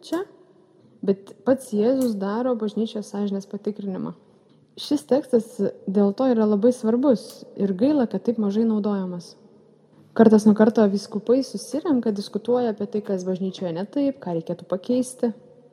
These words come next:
Tai labai gerai ir reikalinga, bet taip pat svarbu paklausti Kristaus nuomonės. Kartais daromos tokios apklausos,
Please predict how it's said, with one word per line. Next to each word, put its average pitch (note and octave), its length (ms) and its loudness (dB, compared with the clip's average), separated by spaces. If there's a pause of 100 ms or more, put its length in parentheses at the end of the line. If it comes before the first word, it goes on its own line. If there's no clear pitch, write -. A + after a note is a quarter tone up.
(560)
Tai A#3+ 100 4
labai G3+ 240 4
gerai F3+ 300 0 (100)
ir G3 100 4 (220)
reikalinga, F#3 560 -2 (720)
bet A3 280 0
taip G#3+ 180 4
pat D#4+ 100 0
svarbu A3+ 380 -2
paklausti G#3+ 500 -4
Kristaus A#3+ 480 -2
nuomonės. F3 480 -6 (640)
Kartais B3+ 460 4 (140)
daromos A3 360 4
tokios A3 360 -2
apklausos, F#3+ 580 -2